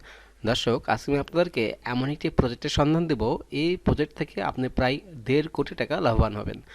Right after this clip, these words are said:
তো এখন আমি অবস্থান করছি পল্লবী মেট্রো রেল স্টেশন। এই পল্লবী মেট্রো রেল স্টেশন থেকে মাত্র চার থেকে পাঁচ মিটার দূরত্ব আমাদের সেই প্রজেক্টটি। তো আমরা যাব সেই প্রজেক্টের কাছে। আমাদের প্রজেক্টটি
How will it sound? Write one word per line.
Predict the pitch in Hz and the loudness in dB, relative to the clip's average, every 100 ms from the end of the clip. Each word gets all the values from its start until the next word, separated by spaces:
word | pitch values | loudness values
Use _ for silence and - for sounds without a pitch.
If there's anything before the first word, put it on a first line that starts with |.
| - - | -20 -8
তো | 120 | -4
এখন | 120 - 180 | 0 2 4
আমি | 156 | 6
অবস্থান | 135 - 143 | 4 4 2
করছি | 143 - 156 240 - - - | -4 -4 -2 -2 -6 -18 -2
পল্লবী | 139 143 147 147 160 131 | 4 4 4 2 0 -2
মেট্রো | 120 120 123 | -4 -2 -2
রেল | 113 104 | -2 -4
স্টেশন। | - 117 120 101 - - - - | -4 -4 -4 -8 -12 -20 -8 -4
এই | 110 | -4
পল্লবী | - 139 160 160 165 | 0 2 4 4 2
মেট্রো | 175 127 127 147 | 2 -2 -2 -2
রেল | 139 139 | -4 -4
স্টেশন | - 170 180 | -4 -2 -2
থেকে | - 117 151 | -2 -4 -2
মাত্র | 156 110 - 120 120 | -2 -2 -2 -2 -2
চার | - 135 143 | -2 -2 -2
থেকে | 160 170 160 | -4 -2 -2
পাঁচ | - 151 185 | 2 2 2
মিটার | 180 165 | 0 -2
দূরত্ব | 123 113 - 226 139 | -4 -6 -4 -4 -2
আমাদের | 110 113 | -2 -2
সেই | - 196 | 0 0
প্রজেক্টটি। | 226 113 107 - 107 90 - - - _ - | 4 2 2 -2 -4 -4 -6 -8 -10 _ 0
তো | |
আমরা | 117 135 139 | 2 4 4
যাব | 143 151 | 4 4
সেই | - 156 | 2 0
প্রজেক্টের | 131 127 135 | -2 -2 -4
কাছে। | 120 95 139 226 - | -8 -6 -6 -8 -6
আমাদের | 113 113 | -4 -2
প্রজেক্টটি | 117 131 139 - 143 143 | -2 -2 -4 -2 -2 -2